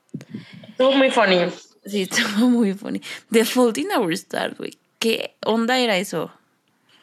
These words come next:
Speaker 1: Dos mil dos, sí. Oigan, yo vivo más cerca de José que de ustedes, siento.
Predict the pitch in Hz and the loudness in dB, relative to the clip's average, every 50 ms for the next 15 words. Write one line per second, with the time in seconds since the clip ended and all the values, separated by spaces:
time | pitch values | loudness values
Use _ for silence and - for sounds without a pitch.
0 | _ _ _ _ _ - - 220 220 214 208 202 202 208 202 196 190 185 185 180 | _ _ _ _ _ -2 0 2 2 4 2 4 4 6 6 6 6 6 6 4
1 | 180 - - 185 180 175 170 170 175 170 - _ _ - - 233 240 254 254 254 | 2 0 -4 -10 -8 -6 -4 -4 -4 -6 -8 _ _ 0 2 4 6 6 6 6
2 | 247 240 240 - - - _ _ _ _ _ _ _ _ _ _ _ _ - - | 6 4 4 2 0 -2 _ _ _ _ _ _ _ _ _ _ _ _ -6 0
3 | 226 254 277 339 359 392 381 381 392 359 311 311 277 269 254 233 226 226 233 220 | 2 4 4 4 4 4 4 4 4 4 4 4 4 4 4 4 4 4 4 4
4 | 214 214 214 214 220 - - - - - _ _ _ _ _ _ _ _ _ _ | 6 6 6 6 6 4 2 -2 -8 -14 _ _ _ _ _ _ _ _ _ _
5 | _ _ _ _ - _ _ _ - 196 185 180 175 170 170 170 165 170 - 190 | _ _ _ _ -20 _ _ _ 2 4 4 6 6 6 4 4 2 2 2 2
6 | 180 175 190 185 180 185 - 285 262 196 185 180 - 180 165 165 165 160 160 - | 2 4 2 2 2 4 2 4 4 4 2 0 2 2 2 4 2 0 0 -4
7 | 160 143 - - _ | -8 -8 -8 -8 _